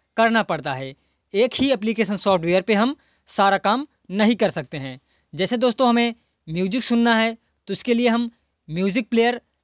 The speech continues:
एप्लीकेशन को डाउनलोड करेंगे, वीडियो देखना है, तो उसके लिए हम वीडियो प्लेयर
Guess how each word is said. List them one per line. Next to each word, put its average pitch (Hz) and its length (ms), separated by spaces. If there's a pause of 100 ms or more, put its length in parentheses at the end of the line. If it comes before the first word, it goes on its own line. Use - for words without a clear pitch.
एप्लीकेशन 220 500
को 214 100
डाउनलोड 196 380
करेंगे, 220 400 (340)
वीडियो 190 300
देखना 247 260
है, 240 260 (300)
तो 214 60
उसके 247 200
लिए 247 140
हम 226 120
वीडियो 175 340
प्लेयर 220 360